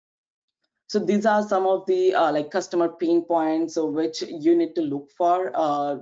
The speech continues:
like, "Hey, there is, uh, too, it takes too many people to go in and configure a data center or to manage a data center." So we, we, Apstra provides a simple automated way where it can take care of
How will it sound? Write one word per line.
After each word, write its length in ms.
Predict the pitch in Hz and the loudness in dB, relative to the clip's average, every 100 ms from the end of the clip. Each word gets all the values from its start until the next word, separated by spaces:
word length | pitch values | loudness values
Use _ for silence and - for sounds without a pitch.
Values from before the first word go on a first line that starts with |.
| 151 | -6
like, 260 | 147 - | -6 -6
"Hey, 380 | - 156 156 120 | -10 -6 -4 -4
there 200 | - 156 | -4 -4
is, 180 | 156 - - | -4 -8 -10
uh, 40 | 156 - | -6 -4
too, 160 | 381 - | -4 -2
it 120 | - | 0
takes 320 | - 160 - - - - _ | 0 0 -6 -20 -20 -20 _
too 100 | 220 | 0
many 280 | 208 190 185 | 2 4 2
people 420 | 185 175 175 151 | -2 -4 -2 0
to 140 | 147 147 | -2 2
go 280 | 170 175 - | 2 2 -2
in 260 | - 139 | -4 -4
and 360 | - 151 151 139 | -4 -2 -2 -2
configure 520 | 175 160 170 165 165 | 0 0 2 2 0
a 60 | - | 0
data 300 | 151 151 165 | -2 -2 -2
center 400 | 165 160 147 143 | -4 -6 -4 -4
or 120 | 160 160 | -4 -4
to 80 | |
manage 400 | 151 151 156 156 - | -4 -2 -4 -4 -6
a 80 | |
data 300 | 156 147 151 | -4 -2 -4
center." 500 | 156 165 147 135 139 | -6 -4 -4 -4 -8
So 220 | 135 - 151 | -8 -8 -2
we, 240 | 156 170 | 2 2
we, 260 | 165 - - - - | 4 2 -2 -10 -6
Apstra 360 | 165 165 - 175 | -4 -4 -6 -6
provides 460 | 165 151 156 156 - | -4 0 0 -2 -4
a 240 | - 160 135 | -4 -4 -2
simple 440 | - 156 165 165 - | -2 -2 0 -2 0
automated 640 | - 156 165 151 165 143 | -2 -2 -4 -2 -6 -6
way 220 | 139 147 | -4 -2
where 260 | 190 156 147 | -2 -2 -2
it 260 | - 156 - | -4 -8 -8
can 260 | 160 156 | -4 -4
take 220 | 156 156 - | -4 -6 -6
care 280 | 147 147 | -6 -2
of 160 | - | -2